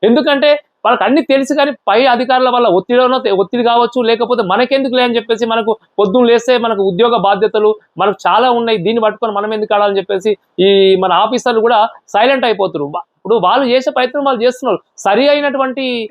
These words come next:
ఈ డిపార్ట్‌మెంట్‌కి సరే మ్యాన్ పవర్ లేదు. అంటే దీనిపైన కూడా కొంతమంది గవర్నమెంట్, కొంతమంది అధికారులు, కొంతమంది సపరేట్ టీమ్‌గా నియమించి ఈ బెట్టింగ్ పైన కావచ్చు, ఆన్‌లైన్ దానిపైన కాబట్టి ఒక టీమును ప్రత్యేకంగా, ప్రత్యేకంగా నియమించి వాటిని కట్టడి చేసే ప్రయత్నం చేస్తేనే బాగుంటుంది. లేదంటే ఈ నార్మల్గా ఉన్నటువంటి ఈ పోలీసులు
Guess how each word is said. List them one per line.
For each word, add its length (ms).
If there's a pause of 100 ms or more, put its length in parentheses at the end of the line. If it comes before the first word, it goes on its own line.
(160)
ఈ 60
డిపార్ట్‌మెంట్‌కి 720
సరే 200
మ్యాన్ 300
పవర్ 260
లేదు. 180
అంటే 180
దీనిపైన 440
కూడా 140
కొంతమంది 500
గవర్నమెంట్, 440
కొంతమంది 260
అధికారులు, 420
కొంతమంది 380 (300)
సపరేట్ 380
టీమ్‌గా 280
నియమించి 440 (300)
ఈ 100 (140)
బెట్టింగ్ 360
పైన 200
కావచ్చు, 300
ఆన్‌లైన్ 380
దానిపైన 400
కాబట్టి 320
ఒక 140 (260)
టీమును 320
ప్రత్యేకంగా, 600 (240)
ప్రత్యేకంగా 380
నియమించి 340
వాటిని 320
కట్టడి 280
చేసే 160
ప్రయత్నం 280
చేస్తేనే 260
బాగుంటుంది. 420
లేదంటే 340
ఈ 100
నార్మల్గా 460
ఉన్నటువంటి 440
ఈ 140
పోలీసులు 480